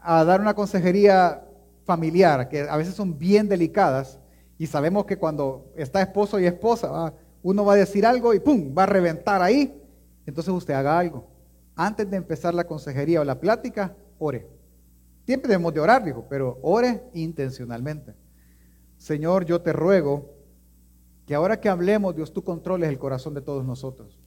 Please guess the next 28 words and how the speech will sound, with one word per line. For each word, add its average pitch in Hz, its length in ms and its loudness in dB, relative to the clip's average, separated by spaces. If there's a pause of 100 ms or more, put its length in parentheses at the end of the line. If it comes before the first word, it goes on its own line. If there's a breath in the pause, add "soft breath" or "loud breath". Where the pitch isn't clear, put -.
(300)
Que 151 100 -6
ninguno 143 320 -6
de 175 60 -2
los 170 100 -4
que 175 80 -10
está 160 140 -10
aquí 151 160 -12
se 151 120 -10
enoje 185 420 -8 (300 soft breath)
y 151 120 -10
que 139 160 -10
toda 202 560 -2
palabra 170 340 2
que 156 100 -6
salga 156 260 -6
de 151 40 -8
nuestra 143 240 -10
boca 175 240 -6
te 156 160 -8
glorifique 135 480 -4
a 120 80 -8
ti". 107 160 -16 (1160)
¿Qué 208 160 2
cree 226 280 4
que 202 120 0
oyeron 196 400 4
los 170 120 0
demás? 156 460 -2